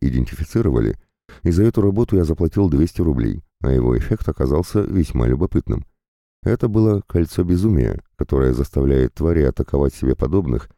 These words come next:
ну и вообще союзников. Старик предложил мне за него три тысячи, но я решил оставить кольцо себе и при случае попробовать в деле.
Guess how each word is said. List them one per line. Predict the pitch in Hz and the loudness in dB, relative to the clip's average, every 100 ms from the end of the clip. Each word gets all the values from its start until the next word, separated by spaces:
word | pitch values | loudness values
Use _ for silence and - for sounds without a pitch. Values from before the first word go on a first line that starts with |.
| _ _ - | _ _ -2
ну | 151 | 0
и | 107 | 2
вообще | 65 - 110 | 0 0 -2
союзников. | - 62 58 60 - 58 _ _ _ _ _ _ _ _ | 0 0 0 -2 -4 -8 _ _ _ _ _ _ _ _
Старик | - - 71 67 | -10 -2 0 0
предложил | 73 62 67 73 73 | -2 0 0 2 2
мне | 67 | 2
за | 62 65 | 0 0
него | 67 76 82 76 - | 2 2 0 -4 -10
три | - 87 | -2 -2
тысячи, | - - - - - - _ _ - - | 0 -4 -4 -6 -8 -8 _ _ -12 0
но | 76 | 2
я | 110 | 2
решил | 131 110 110 | 2 0 0
оставить | 101 95 98 - | 0 0 0 0
кольцо | 85 80 82 | -2 -2 -2
себе | - 73 58 57 - _ - | -2 0 0 -2 -10 _ -4
и | |
при | 95 101 | 0 0
случае | - 117 - 90 | 0 -4 -2 0
попробовать | 78 78 78 71 67 | 0 -2 0 2 0
в | 62 | -2
деле. | 53 55 50 | -2 -2 -2